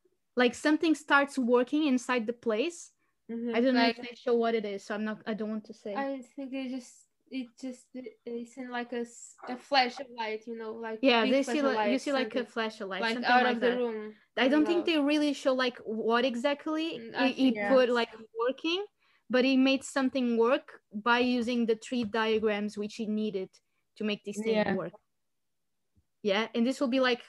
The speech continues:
Speaker 1: important for the second season. Very, very important.
Speaker 2: Yeah.
Speaker 3: The
Speaker 1: Um,
Speaker 3: reason there is, is <laughs> even a
Speaker 1: is
Speaker 3: second season.
Speaker 1: Yeah, exactly. The reason there is a <laughs> second season. So, yeah.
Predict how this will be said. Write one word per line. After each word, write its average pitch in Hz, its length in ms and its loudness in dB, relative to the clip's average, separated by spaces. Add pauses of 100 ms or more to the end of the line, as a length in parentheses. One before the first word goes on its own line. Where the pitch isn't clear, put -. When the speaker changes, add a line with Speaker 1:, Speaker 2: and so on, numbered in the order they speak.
(100)
Speaker 1:
important 220 560 -4
for 202 140 -6
the 196 40 -12
second 190 340 -10
season. 175 420 -12
Very, 220 360 2
very 185 240 -6
important. 180 560 -10 (560)
Speaker 2:
Yeah. 214 360 -4
Speaker 3:
The 254 200 2
Speaker 1:
Um, 247 60 0
Speaker 3:
reason 247 300 -2
there 220 140 -4
is, 233 140 -8 (460)
is 240 140 -6
<laughs> 262 140 -4 (360)
even 277 300 2
a 285 180 2
Speaker 1:
is 277 240 8
Speaker 3:
second 302 180 -2
season. 302 320 2
Speaker 1:
Yeah, 254 200 8
exactly. 233 500 2
The 220 160 0
reason 226 280 0
there 202 140 -2
is 226 140 0
a 202 60 -8
<laughs> 233 140 -10
second 214 300 -8
season. 185 340 -10 (580)
So, 214 580 0 (160)
yeah. 202 460 -2